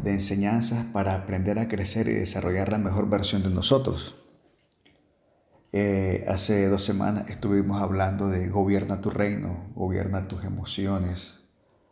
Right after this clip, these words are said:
gobierna tus sentimientos, gobierna lo que entra en tu ser, en tu interior. Es importante gobernar, eh, nuestro interior y no permitir que lo exterior nos afecte. Y después la semana pasada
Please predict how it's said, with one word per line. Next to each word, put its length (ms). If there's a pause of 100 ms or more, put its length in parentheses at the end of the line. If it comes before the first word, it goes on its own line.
gobierna 420
tus 140
sentimientos, 680
gobierna 480
lo 180
que 300
entra 280
en 140
tu 120
ser, 320
en 120
tu 80
interior. 680 (600)
Es 140
importante 720
gobernar, 800 (640)
eh, 280
nuestro 280
interior 420
y 40
no 120
permitir 480
que 140
lo 140
exterior 720
nos 140
afecte. 600 (800)
Y 100
después 260
la 80
semana 400
pasada 800